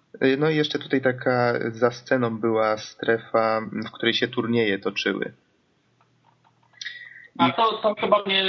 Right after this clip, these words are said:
Speaker 2: najbardziej zaskoczyło, bo się, szczerze mówiąc, nie spodziewałem, że będą normalnie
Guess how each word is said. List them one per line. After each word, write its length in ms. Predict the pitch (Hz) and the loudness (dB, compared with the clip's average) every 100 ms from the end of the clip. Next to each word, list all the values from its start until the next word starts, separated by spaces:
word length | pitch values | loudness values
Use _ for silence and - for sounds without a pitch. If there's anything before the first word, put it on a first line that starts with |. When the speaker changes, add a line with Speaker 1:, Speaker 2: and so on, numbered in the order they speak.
| 185 180 175 | 2 2 -2
Speaker 2:
najbardziej 540 | 170 170 160 170 156 156 | -4 -2 0 0 -2 -4
zaskoczyło, 380 | - 156 196 147 | -6 -4 -4 -2
bo 140 | 147 | -2
się, 120 | 165 156 160 160 160 - - | -2 -4 -4 -8 -10 -10 -10
szczerze 240 | - 156 | -2 0
mówiąc, 220 | 165 170 170 | 0 0 -2
nie 200 | 160 156 | -2 0
spodziewałem, 540 | 165 147 - - 120 | 2 2 0 0 0
że 80 | 113 | 0
będą 280 | 113 113 113 | 0 0 -2
normalnie 540 | 117 117 117 117 | -2 0 -2 -4